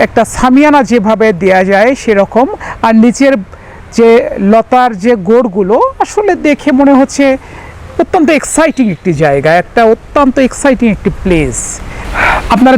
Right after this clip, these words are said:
দেখতে পাচ্ছেন আসলে যে জায়গাটিকে বলা হয় পাঁচ পীরের মাজার, এই মাজার শরীফ বা কবরগুলো যেগুলো রয়েছে পিছনে, এই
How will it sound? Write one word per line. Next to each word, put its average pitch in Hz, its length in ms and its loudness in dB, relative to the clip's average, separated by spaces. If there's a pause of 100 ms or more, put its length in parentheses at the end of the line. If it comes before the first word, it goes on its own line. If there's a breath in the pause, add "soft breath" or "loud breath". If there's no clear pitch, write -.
দেখতে 254 260 -2
পাচ্ছেন 254 360 2 (260)
আসলে 233 320 0
যে 233 80 4 (120)
জায়গাটিকে 226 540 0
বলা 208 180 2
হয় 220 140 0 (100)
পাঁচ 196 160 0 (140)
পীরের 202 380 2
মাজার, 156 360 0 (600 loud breath)
এই 196 80 2 (120)
মাজার 214 360 2 (160)
শরীফ 220 280 0 (120)
বা 202 80 2 (160)
কবরগুলো 208 500 0 (100)
যেগুলো 202 240 0 (100)
রয়েছে 196 240 0 (120)
পিছনে, 208 340 0 (460 loud breath)
এই 208 60 2